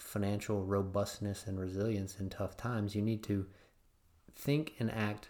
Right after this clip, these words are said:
like an owner. Naval Ravikant says, "If you think and act like an owner, it's only a matter of time until you become an owner."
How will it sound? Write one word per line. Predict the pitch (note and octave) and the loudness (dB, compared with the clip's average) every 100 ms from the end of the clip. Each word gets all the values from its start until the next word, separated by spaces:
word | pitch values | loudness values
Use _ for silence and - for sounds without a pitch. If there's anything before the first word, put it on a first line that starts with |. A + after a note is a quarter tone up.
| - | -8
like | G2+ F2+ | -4 -2
an | F#2+ - | -2 2
owner. | A2 G2+ E2+ - - _ _ _ _ - - - _ _ _ _ _ _ _ - | 4 4 2 -6 -20 _ _ _ _ -20 -20 -20 _ _ _ _ _ _ _ -2
Naval | A2 A#2+ C#3 | 4 6 8
Ravikant | A#2+ A#2 A2 G2 F#2+ F#2+ - - | 8 6 6 4 2 0 -2 -8
says, | - G#2 F#2+ G#2 | -2 0 0 -2
"If | A#2 - | -4 -2
you | F#2+ | -4
think | - B2 C3 C3 - | 0 -2 -2 -6 -12
and | - F#2+ - | -6 -6 -4
act | A2 G#2+ - | -2 -2 -2
like | G#2 F#2 | -2 0
an | F#2+ | 2
owner, | G2 G2 F2 F2+ - - | 2 2 0 -6 -14 -20
it's | - | -2
only | A#2 A#2 | 2 2
a | G2+ | 2
matter | G2+ G#2+ G2 | 2 2 2
of | - | 2
time | G#2+ G#2 F#2+ | 2 2 2
until | F2 G#2+ | 0 0
you | G2+ G2+ | 2 2
become | G2+ G2 B2+ A#2 | 0 0 2 4
an | F2+ | 2
owner." | F2+ G2 | 0 -4